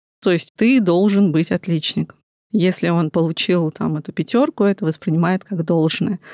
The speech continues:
Если он получает какую-нибудь низкую оценку, то его за это наказывают, чего-то лишают. Ну и в целом это не только про учебные какие-то процессы, а это таким образом выстраивается взаимодействие.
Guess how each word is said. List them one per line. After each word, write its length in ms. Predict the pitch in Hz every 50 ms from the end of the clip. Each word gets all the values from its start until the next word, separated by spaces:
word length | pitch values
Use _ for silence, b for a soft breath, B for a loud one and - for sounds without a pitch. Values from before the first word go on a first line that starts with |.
| B B B B
Если 300 | 170 180 185 - - 240
он 120 | 196 165
получает 500 | 156 - 170 170 - - - - 151 151 -
какую-нибудь 300 | - - 180 151 - -
низкую 400 | 202 226 349 - - - 262 226 196
оценку, 460 | 190 - - 220 214 202 202 - 170
то 140 | - - 160
его 300 | 160 156 156 180 226 240
за 80 | 240 147
это 100 | - - -
наказывают, 840 | 262 262 - - 147 139 143 - - 151 139 214 190 151 - - _
чего-то 360 | - - - 190 165 185 - 214
лишают. 420 | 208 220 - - - 165 143 - _ _ _ _ -
Ну 140 | 208 226 226
и 180 | 220 202 190
в 80 | 180 -
целом 320 | - - 214 208 185 175 160
это 160 | 160 - 180
не 100 | 185 180
только 320 | - 226 254 269 - 180
про 160 | - - 160
учебные 500 | 156 170 - - - 160 143 156 151 151
какие-то 300 | 151 _ - - 143 - -
процессы, 580 | - - 165 - - 254 294 - - - - - _ -
а 260 | - 170 190 202 185
это 180 | 185 - - -
таким 320 | - 170 - - 185 190
образом 520 | 202 196 196 208 175 160 165 160 160 156
выстраивается 800 | 160 170 - - 202 190 175 160 156 151 156 170 - - - - 156
взаимодействие. 920 | 151 165 165 151 170 165 175 185 202 214 214 202 165 151 - _ - 165